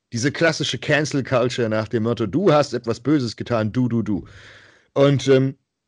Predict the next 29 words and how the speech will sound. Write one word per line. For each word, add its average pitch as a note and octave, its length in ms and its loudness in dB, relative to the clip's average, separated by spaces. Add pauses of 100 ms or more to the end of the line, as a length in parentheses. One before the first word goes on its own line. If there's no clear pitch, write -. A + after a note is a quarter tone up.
(480)
ich C3 160 -4
kenn F3 180 4
die E3+ 100 6
besagte B2+ 380 4
Person. A#2+ 460 0 (640)
Ich A2+ 180 -4
weiß, C#3+ 240 4
was C#3 140 2
die C3+ 140 2
besagte C3 440 0
Person B2+ 280 2
für C3 120 0
einen A#2+ 80 2
Humor B2 380 4
hat. - 240 -4 (480)
Ich B2 180 -2
weiß E3 240 4
auch, B2+ 80 4
dass B2+ 180 0
der B2+ 140 2
garantiert C3 560 4
anzüglich A#2+ 560 -2
schreibt, A#2+ 480 2 (600)
was C#3+ 240 2
aber C#3 180 6
nicht C3 260 0
schlimm F3 280 2
ist, - 160 -12
weil B2 300 4